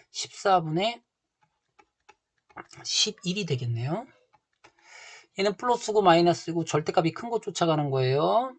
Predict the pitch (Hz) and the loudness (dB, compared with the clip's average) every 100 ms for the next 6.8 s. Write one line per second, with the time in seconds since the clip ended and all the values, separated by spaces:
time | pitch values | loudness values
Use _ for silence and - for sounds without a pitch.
0 | 135 127 123 127 135 123 - - 156 147 | -6 -6 -4 -6 -4 -4 -6 -10 -6 -2
1 | 135 123 _ _ _ - 147 143 139 127 | -4 -6 _ _ _ -8 -6 -4 -6 -10
2 | _ _ _ _ _ _ - - - 175 | _ _ _ _ _ _ -10 -10 -4 -2
3 | 147 - 170 165 135 139 139 131 127 - | -2 -2 -2 0 -2 -2 -2 -4 -6 0
4 | 143 143 165 _ _ _ 135 - 247 233 | 2 2 0 _ _ _ -14 -10 -6 -4
5 | 220 143 143 143 226 233 - 160 156 - | -2 0 -2 -2 -2 -4 -4 -8 -8 -8
6 | 135 - 151 139 147 180 247 285 | -10 -4 0 2 4 4 2 -2